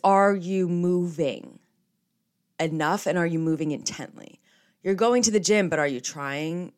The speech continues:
your all? How, how much do you think you're burning? You know, are you doing your cardio? You don't have to do it necessarily every day. It depends on the workout and stuff, but that's also an important factor. Are you moving throughout the day, or do you just go to the gym and you have a sedentary, sedentary job?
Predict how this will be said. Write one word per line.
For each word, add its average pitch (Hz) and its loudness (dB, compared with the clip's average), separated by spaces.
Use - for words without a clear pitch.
your 190 -4
all? 214 2
How, 165 -6
how 165 -6
much 165 -2
do 196 -2
you 190 -4
think 190 -2
you're 202 2
burning? 190 0
You 139 -2
know, 139 -2
are 156 -2
you 143 -8
doing 143 -8
your 135 -6
cardio? 151 -2
You 175 -4
don't 156 -8
have 151 -16
to 147 -16
do 139 -8
it 123 -8
necessarily 156 -2
every 131 -6
day. 170 0
It 160 -2
depends 147 -6
on 135 -8
the 131 -10
workout 165 -6
and 139 -8
stuff, - -6
but 131 -10
that's 135 -10
also 139 -4
an 139 -6
important 143 -8
factor. 214 -4
Are 175 2
you 180 2
moving 202 4
throughout 151 0
the 147 -6
day, 135 2
or 170 -2
do 165 -4
you 170 -4
just 165 -2
go 165 0
to 160 -8
the 151 -10
gym 165 -2
and 147 -8
you 147 -6
have 147 -12
a 151 -12
sedentary, 151 -2
sedentary 170 -2
job? - -4